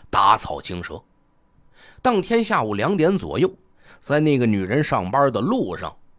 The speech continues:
民警对她就实施了成功的密捕。随后在她带的包里边就发现了李春花的银行卡，进一步确认这个人呢，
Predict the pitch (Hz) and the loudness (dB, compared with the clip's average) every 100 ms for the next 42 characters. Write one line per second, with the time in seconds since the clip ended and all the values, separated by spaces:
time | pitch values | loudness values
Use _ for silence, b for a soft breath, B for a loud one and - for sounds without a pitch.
0 | _ 101 151 202 113 73 - 92 - 107 | _ -4 -2 -2 -4 -8 -8 -8 -4 -6
1 | 90 71 - 110 117 113 98 - B - | -6 -10 -8 -6 -4 -2 -2 -4 B -12
2 | - 185 247 220 214 135 233 120 73 65 | -4 0 0 0 0 0 0 -2 -6 -14
3 | 73 - _ _ _ _ b b - - | -14 -14 _ _ _ _ b b -12 0
4 | 220 285 240 - - - 95 - 131 123 | 2 2 0 -4 -6 -4 -4 -4 -8 -6
5 | 85 80 78 190 190 95 73 76 B B | -8 -6 4 6 6 4 -4 -8 B B
6 | - 101 - - 240 220 - 95 76 69 | -12 -12 -6 -6 -4 -4 -2 -4 -6 -10
7 | 69 - 113 104 98 78 69 80 156 - | -14 -6 -6 -2 -2 -4 -6 -2 -2 0
8 | 95 196 - - - - - _ - B | -2 -2 -4 -10 -10 -10 -10 _ -20 B
9 | B B - 294 156 156 156 135 - 151 | B B -2 2 2 0 -2 -6 -4 -4
10 | 113 117 196 - 254 107 80 78 98 | -2 -2 -2 -2 -2 -2 -6 -4 -4